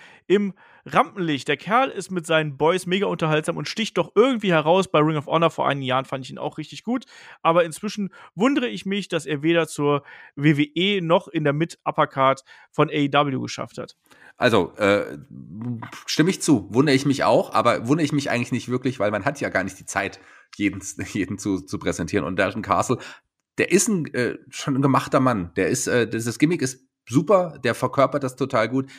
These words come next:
Speaker 2: Mit dieser fantastischen, an Radio Gaga angelehnten Musik. Das ist schon jemand, der auch für zu höherem berufen ist und Charisma hat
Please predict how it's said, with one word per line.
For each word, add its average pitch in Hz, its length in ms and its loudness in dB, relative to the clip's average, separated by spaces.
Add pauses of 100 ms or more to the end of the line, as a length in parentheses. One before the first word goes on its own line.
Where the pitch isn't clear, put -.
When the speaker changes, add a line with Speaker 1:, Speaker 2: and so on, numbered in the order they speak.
Speaker 2:
Mit 160 200 -4
dieser 147 280 0
fantastischen, 143 840 -6
an 117 340 -8
Radio 113 260 -4
Gaga 107 280 -2
angelehnten 104 540 -2
Musik. 104 320 0 (220)
Das 104 160 0
ist 147 160 0
schon 202 160 4
jemand, 175 340 2
der 131 140 4
auch - 160 0
für 127 480 2
zu 143 160 2
höherem 165 320 4
berufen 110 400 -4
ist 135 200 -2
und 127 220 -6
Charisma 120 440 0
hat 110 160 -2